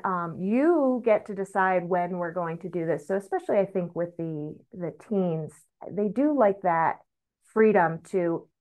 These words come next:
"Am I gonna do my math problems homework set? Or am I gonna write a little bit of my theology essay?" And, and, you know, I,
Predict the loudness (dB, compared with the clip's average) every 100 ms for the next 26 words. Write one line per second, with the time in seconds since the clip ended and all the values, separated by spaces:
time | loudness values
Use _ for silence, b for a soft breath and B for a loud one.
0 | -4 -2 0 -2 -2 0 0 0 -4 -4
1 | -6 -10 _ -2 2 2 0 -4 -4 -4
2 | -6 2 4 6 4 6 4 4 2 2
3 | 0 2 2 2 2 0 0 -2 -2 -4
4 | -2 -4 -6 -8 -4 0 2 0 -2 -6
5 | -6 -4 -4 -2 -4 -2 -2 -4 -6 -6
6 | -4 -4 -6 -10 -16 _ _ _ -8 -6
7 | -6 -8